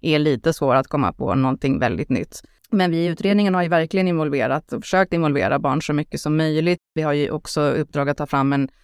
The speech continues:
en struktur för nationell uppföljning där vi tycker det är väldigt viktigt att man kontinuerligt på nationell nivå lyssnar på barnen när det gäller samhällsvården.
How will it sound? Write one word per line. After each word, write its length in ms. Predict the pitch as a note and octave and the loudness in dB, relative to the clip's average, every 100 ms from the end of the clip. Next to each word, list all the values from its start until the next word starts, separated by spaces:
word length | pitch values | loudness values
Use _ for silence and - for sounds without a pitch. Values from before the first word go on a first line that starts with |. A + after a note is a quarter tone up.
| - | -8
en 180 | C3+ D#3+ | -4 -4
struktur 440 | D#3 C#3 F3 E3 | -4 -2 0 0
för 200 | C#3+ D3 | 0 -2
nationell 520 | C#3+ C#3+ - D3+ C#3+ | 0 -2 -2 -2 0
uppföljning 760 | D3 - - D#3+ F3 F3 F3 E3 | -2 -6 -2 0 2 0 0 2
där 120 | D#3 | 0
vi 80 | C#3+ | 0
tycker 220 | C#3+ C3 | -2 -2
det 60 | C3+ | 0
är 40 | |
väldigt 360 | C#3 C#3 B2+ C3+ | 2 2 0 -2
viktigt 280 | C3+ C3+ C3 | -4 -2 -2
att 120 | B2 | 0
man 260 | B2 C3 | 2 0
kontinuerligt 760 | G#2+ C#3+ C3 C3+ C#3+ D3 C#3+ - D3+ - | 0 -2 0 0 2 0 -2 -6 -8 -2
på 80 | |
nationell 580 | C#3+ B2 C#3 C3+ E3 F#3+ | -2 -2 0 2 4 2
nivå 360 | F#3+ F3 F3 F3 | 0 0 2 2
lyssnar 400 | F3 D#3+ E3 D#3 | 2 -2 -4 -4
på 300 | - D3+ D#3 | -2 0 0
barnen 380 | D#3 D3+ D#3 D3+ | 2 2 2 0
när 80 | |
det 40 | D3+ | 0
gäller 160 | D3 | -2
samhällsvården. 880 | D3 D3 C#3+ C#3+ D3+ D3 C#3 C#3+ C#3+ | -2 0 0 -2 -4 -4 -2 -2 -4